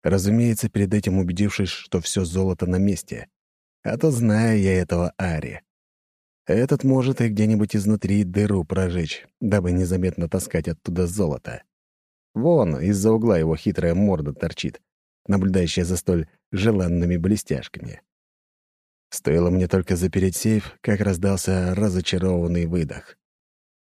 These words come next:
Я же, не обращая на него внимания, двинулся к гостиной.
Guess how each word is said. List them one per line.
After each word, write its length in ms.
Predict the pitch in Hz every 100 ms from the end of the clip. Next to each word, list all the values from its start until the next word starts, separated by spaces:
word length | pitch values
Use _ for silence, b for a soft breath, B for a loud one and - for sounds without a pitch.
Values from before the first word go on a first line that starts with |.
| _ _ _ -
Я 260 | 76 107 131
же, 160 | 131
не 80 | 123
обращая 480 | 120 104 101 107 101
на 100 | 92
него 260 | 90 85 82
внимания, 560 | 82 85 104 98 98
двинулся 500 | 85 82 87 85 -
к 80 | 82
гостиной. 680 | 78 76 - 60 87 -